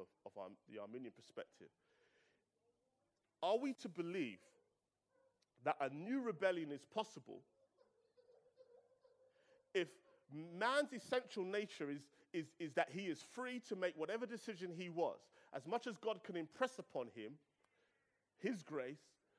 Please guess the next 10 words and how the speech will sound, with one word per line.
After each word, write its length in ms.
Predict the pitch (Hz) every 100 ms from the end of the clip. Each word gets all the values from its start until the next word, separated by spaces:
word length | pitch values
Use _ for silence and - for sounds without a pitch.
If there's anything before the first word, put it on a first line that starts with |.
| -
that 120 | 151
ultimately 680 | - 240 - 185 170 165 160 - -
he 220 | 262 294
now 180 | 262 214
determines 800 | 190 185 196 233 190 120 127 170 - _ _ _ _ _ _ _ _ _ _ _ _ _ _ _ _ _ _ _ _ _ _ _ _ -
where 160 | 180
he's 240 | 180 202 165
gonna 220 | 180 165
go, 260 | 175 151 139
then 180 | 143